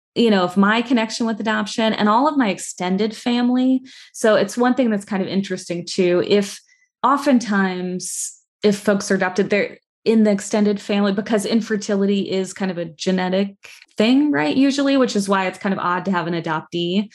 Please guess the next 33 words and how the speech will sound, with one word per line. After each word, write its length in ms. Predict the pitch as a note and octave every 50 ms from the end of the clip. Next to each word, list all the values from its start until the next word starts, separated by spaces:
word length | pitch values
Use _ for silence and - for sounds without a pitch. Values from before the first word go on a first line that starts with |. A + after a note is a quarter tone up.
| - - - - _ _ _
be 100 | F3+ F3
an 80 | E3
adoptive 500 | E3+ E3+ E3 F3 F3 - - G#3+ G3+ -
parent. 300 | - B3+ C4+ D#4 F4+ - - _ _ _ _ _ _ _ _
So 320 | - - - C#4 B3+ B3 A#3
we 180 | B3 C#4+ D4
have 200 | C#4+ B3 G3+ F3
lots 360 | F3 E3+ E3 E3 D#3+ - -
of 60 | F3 D3+
adoption 360 | D#3 - - B2+ - - -
on 80 | E3+
my 180 | F3+ F3 - F3
side 220 | - - - -
of 80 | - -
the 40 | -
family. 440 | - E2+ - - - - - - - _ _ _ _ _ _ _
And 140 | - F#3 F#3+
on 120 | F3 F3+
his, 600 | G#3 - D#4 G4 F#4+ C#4 A3+ G3 G3 G#3+ G#3 G3+ - -
they 180 | G3 - G3
had 120 | G#3+ G#3+ G3
him. 460 | G3 G#3 F#3 F3 F#3+ B3 D#4 - - _
<laughs> 400 | - - - - - A3+ G3+ -
Um, 680 | B3+ C4 D4 C#4+ C#4 - - - E4 E4 - - B3
and 220 | - A3 A3+ A3 G3+
so, 420 | - - A3+ G#3 G3+ G#3 G#3 F3+
so 140 | G3 - G#3
they 120 | F#3+ G3
didn't 260 | G3 G3 A#3 B3 B3
have 320 | A#3 A3 G#3 G3 G3+ G3 G3
a 80 | G#3
ton, 360 | G3+ - G#3+ F#3 F3 F3+ G3 G3
but 220 | G3 F#3+ F3+ F3+